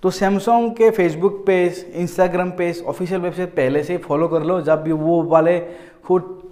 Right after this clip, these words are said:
कोई मोबाइल निकलेंगे आपके ऊपर पहले नोटिफिकेशन आ जाएगा। और इस चैनल को सब्सक्राइब इसलिए करना है कि आप लोगों को मैं ऐसा अरे गिरे उड़े चिरे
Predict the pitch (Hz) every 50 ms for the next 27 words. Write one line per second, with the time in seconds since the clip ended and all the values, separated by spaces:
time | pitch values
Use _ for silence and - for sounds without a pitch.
0 | - - - - _ - - - - - - - 170 175 175 170 160 147 143 -
1 | - 139 143 151 156 160 165 160 160 151 165 160 160 156 156 139 131 135 - -
2 | - 160 160 151 156 160 156 156 156 - - - - _ - 147 135 135 147 165
3 | 160 147 - 156 147 143 143 139 131 165 - - 131 131 127 131 127 120 110 101
4 | 98 - - - - - - 123 127 131 135 135 139 - - 208 226 208 - -
5 | - 233 220 226 233 220 - 226 - - 196 202 - - 214 202 202 - 170 -
6 | - 190 196 202 202 196 196 185 175 175 175 170 170 - 175 180 - - - 156
7 | 165 170 180 175 175 175 160 165 165 165 160 - - 135 135 - 180 160 151 165
8 | - - - - - - - - - - - 156 160 185 202 208 208 - 135 135
9 | 156 165 170 175 175 170 165 170 - 160 160 165 180 175 165 165 - 147 143 147
10 | 147